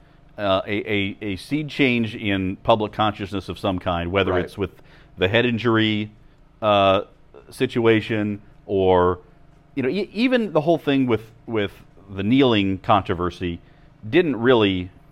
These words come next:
Speaker 2: No,
Speaker 1: impact the league that much.
Speaker 2: but it probably impacted them more than they expected it to.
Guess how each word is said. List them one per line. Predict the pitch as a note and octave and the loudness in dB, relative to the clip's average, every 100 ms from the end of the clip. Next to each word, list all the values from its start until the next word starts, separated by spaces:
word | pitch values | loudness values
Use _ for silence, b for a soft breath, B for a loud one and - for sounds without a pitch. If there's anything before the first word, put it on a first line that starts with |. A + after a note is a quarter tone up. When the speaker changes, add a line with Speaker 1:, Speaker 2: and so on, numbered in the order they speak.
| - b b b b b b _ - | -20 b b b b b b _ -4
Speaker 2:
No, | B2+ C#3+ | 2 4
Speaker 1:
impact | C#3+ G#2 - | 4 4 2
the | G#2+ | 0
league | A2+ A2+ G#2+ | 2 2 4
that | G2+ F2+ | 2 2
much. | F#2 D3 | 2 4
Speaker 2:
but | D3 | 2
it | C#3+ | 0
probably | - G3+ F3 C3 C3+ B2+ B2+ | 0 0 0 -4 -4 -2 -2
impacted | B2 B2 A2 A2+ G2 | -2 -2 -4 -4 -8
them | G#2 | -8
more | G#2 G#2 G2+ | -4 -4 -2
than | G2 | -4
they | F#2+ F2+ | -8 -10
expected | F2 - F#2+ - G2 | -12 -12 -12 -10 -12
it | G2+ F2 | -12 -12
to. | A2 G#2 | -12 -12